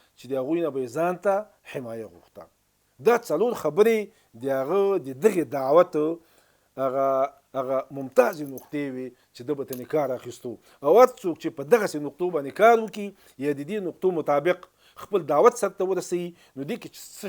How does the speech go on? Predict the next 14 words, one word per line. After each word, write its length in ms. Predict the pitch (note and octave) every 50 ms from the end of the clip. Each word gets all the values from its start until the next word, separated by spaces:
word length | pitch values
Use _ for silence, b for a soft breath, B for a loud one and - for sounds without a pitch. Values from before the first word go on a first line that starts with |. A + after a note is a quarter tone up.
| -
شک 180 | - E3 - D3+
نشته 360 | F#3 A#3+ B3 - - - D#3+ D#3 D#3 b b b b _ -
چې 60 | C3+ C3+
د 100 | D#3+ D#3+ C#3+
دعوت 260 | C#3 C3+ D3 D#3 D3 C#3+ D3+
به 440 | F3+ G3 G3+ F#3+ G3 _ _ _ C#3 B2+
الله 140 | B2+ B2 A#2+ -
تعالی 180 | B2+ C3 B2+ B2
جل 180 | A#2+ B2 A#2 A#2 G#2 A#2+
جلاله 260 | A#2+ A#2+ A#2+ C3 B2+ -
کامیابوي. 460 | A#2 A2+ A2 A2+ A2 A2 G#2 A#2+ A#2+ B2 B2
مسلمانانو، 560 | B2+ - D3+ D3 D3+ D#3+ F3 F3+ F3+ F3+ F3 E3 - b b b b b b
دا 160 | B2 D#3 D#3+
د 80 | D3+